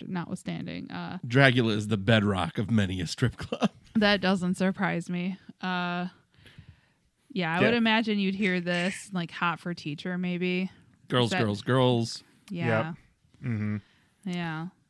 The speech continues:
Speaker 1: Uh,
Speaker 3: Yep.
Speaker 1: this video, uh, he's, he's running around in a car that,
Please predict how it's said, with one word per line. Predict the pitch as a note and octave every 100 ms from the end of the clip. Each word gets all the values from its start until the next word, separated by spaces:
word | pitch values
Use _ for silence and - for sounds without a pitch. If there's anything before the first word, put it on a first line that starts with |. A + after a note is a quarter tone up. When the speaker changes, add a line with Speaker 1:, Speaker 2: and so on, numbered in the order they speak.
| -
Speaker 1:
Uh, | F3+ F3 E3 D#3+
Speaker 3:
Yep. | - _
Speaker 1:
this | G3 G#3
video, | G#3+ G#3 G3+ G3+ F#3+ F#3+ F#3+ F#3+ F#3+ G3+ - _ -
uh, | F3+ F3 E3+ D#3+ D#3+ E3 - _ _ _ _ _ - - - - - _ _ _ -
he's, | - G3+ F#3 -
he's | F#3 F#3 F3+
running | F3+ G3+ A3
around | G#3+ G#3 G3+ G3+ G3+
in | F#3
a |
car | - F3+ F3+ F3+
that, | E3+